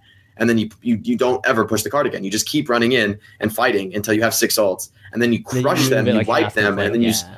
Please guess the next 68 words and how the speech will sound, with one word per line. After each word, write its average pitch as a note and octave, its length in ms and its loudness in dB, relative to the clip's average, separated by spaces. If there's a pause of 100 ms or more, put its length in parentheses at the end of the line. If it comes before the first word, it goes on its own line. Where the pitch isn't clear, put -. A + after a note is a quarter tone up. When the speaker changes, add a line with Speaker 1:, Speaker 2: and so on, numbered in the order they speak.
(160)
Speaker 1:
and A2+ 100 2
then B2+ 100 2
you A#2+ 200 2
push C3+ 260 -2
it B2 80 2
all A#2+ 100 2
the G#2+ 80 0
way A2+ 160 2
because G2+ 220 2
you - 60 -6
can G#2 80 -4
hold G#2+ 180 2
them G#2 80 0
in G2+ 60 -2
spawn, G#2 320 0
and G2 80 -2
you G#2 100 2
have, F#2+ 160 0 (160)
like, A#2 140 0
you C3 80 0
set D#3+ 180 2
up F3 140 0
so - 100 0
you C3 100 4
have B2 80 2
enough A2 260 0
ults A2+ 280 0
to A2+ 60 -2
win G#2+ 180 2
two D3+ 240 2
successive - 540 -2
fights. - 400 -8 (180)
And A#2+ 140 0
you A#2 80 2
don't C3 280 0
close C3 220 0
the A#2+ 80 2
door G#2+ 240 2
until A2+ 300 0
you A#2 100 4
have G2+ 100 4
enough G#2+ 200 0
ults G#2 240 -2
to G2+ 80 -4
guarantee G#2 400 -2
two F#2+ 160 -12
fights. - 340 -8 (540)
Uh, G2+ 320 0
uh, G2+ 260 -4
because B2 460 0
if G#2+ 120 -4
you A2+ 120 -4
let C3+ 160 2
that A#2 180 2
door A2 160 2
close, G#2+ 400 2 (240)
you A#2 80 0
have A#2 140 0
the, A2+ 80 2
you B2 120 2
run A#2+ 160 4
the A#2 80 4
very, B2 200 2
very A2+ 180 2
significant G#2+ 400 2
chance G#2+ 220 2
of G2+ 120 -6
losing G#2 400 0